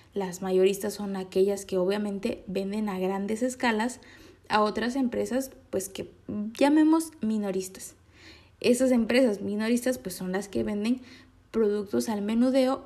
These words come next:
o en pequeñas cantidades a un consumidor. Y por último, las empresas comisionistas son aquellas que se dedican a vender mercancía que los productores les dan a consignación,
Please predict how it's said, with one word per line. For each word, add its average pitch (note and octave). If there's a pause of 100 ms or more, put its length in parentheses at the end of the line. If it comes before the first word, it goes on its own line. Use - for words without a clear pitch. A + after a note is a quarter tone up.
(120)
o E4+
en A#3
pequeñas G#3
cantidades B3 (120)
a G3
un F#3+
consumidor. F3+ (960)
Y C4
por D4+
último, A#3+ (300)
las A3+
empresas A#3
comisionistas D4 (360)
son C4
aquellas B3
que B3+
se C4+
dedican A#3+
a B3+
vender G#3
mercancía B3 (500)
que G#3+
los G#3+
productores A3+
les G#3
dan F#3+
a G3
consignación, B3+